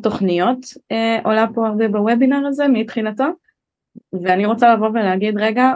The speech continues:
אנחנו גם לא, אנחנו יכולים לפעול בצורה שהיא פחות מתוכננת, אם אנחנו עובדים בצורה אג'ילית, אם אנחנו עושים, אה, מהלכים אינקרמנטליים, אם אנחנו עושים דברים איטרטיבית,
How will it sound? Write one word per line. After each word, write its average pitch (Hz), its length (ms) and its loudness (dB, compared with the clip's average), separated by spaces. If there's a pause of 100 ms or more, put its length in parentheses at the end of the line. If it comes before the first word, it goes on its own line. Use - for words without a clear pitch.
(240)
אנחנו 190 400 -4
גם 185 180 -2
לא, 214 340 2
אנחנו 196 300 0
יכולים 196 300 2
לפעול 214 480 -2
בצורה 202 420 -4
שהיא 190 220 -6
פחות - 300 -6
מתוכננת, 180 720 -4 (460)
אם 190 160 2
אנחנו 185 340 -2
עובדים 190 260 2
בצורה 196 500 4
אג'ילית, 165 520 -2
אם 175 180 -4
אנחנו 175 300 -6
עושים, 240 440 -2 (540)
אה, 180 120 0
מהלכים 175 480 2
אינקרמנטליים, 220 880 2
אם 180 200 -2
אנחנו 180 280 -6
עושים 214 280 -4
דברים 202 280 0
איטרטיבית, 226 960 -2